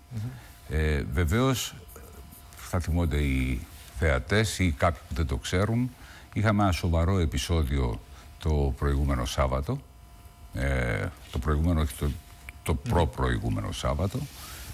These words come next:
Speaker 2: με τη δολοφονία ενός, ε, Σύρου, α, πρόσφυγα από μια ομάδα, ε,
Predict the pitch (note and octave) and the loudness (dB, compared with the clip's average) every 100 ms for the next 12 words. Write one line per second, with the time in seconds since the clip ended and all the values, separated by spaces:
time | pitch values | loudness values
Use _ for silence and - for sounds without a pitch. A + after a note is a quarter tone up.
0 | - - F2 E2 E2 E2+ - F2 G2 G2+ | -6 0 2 4 4 4 4 4 6 6
1 | C#2 A#1+ A#1+ A1+ - C2+ A#1+ A#1 A1+ G#1+ | 4 4 0 -2 -2 0 0 0 0 0
2 | - D#2 C2 E2 A#2 G2 D2+ C#2 C2 B1+ | 0 2 2 2 2 4 4 4 2 0
3 | B1 A1+ D#2+ D#2 - E2+ B2 A#2 G2+ F2+ | -2 0 0 0 2 2 4 2 2 0
4 | D#2+ - D#2+ D2+ C#2+ C#2 B1+ - - - | 0 -2 0 2 4 2 0 -4 -16 -2
5 | F2 F2 D2+ D2 _ _ C#2+ B1 A#1 - | 2 4 4 2 _ _ 0 0 0 -10
6 | - - - C2 B1+ B1 A1+ A1+ G#1 G1+ | -20 -18 -4 0 2 2 0 -2 -2 -4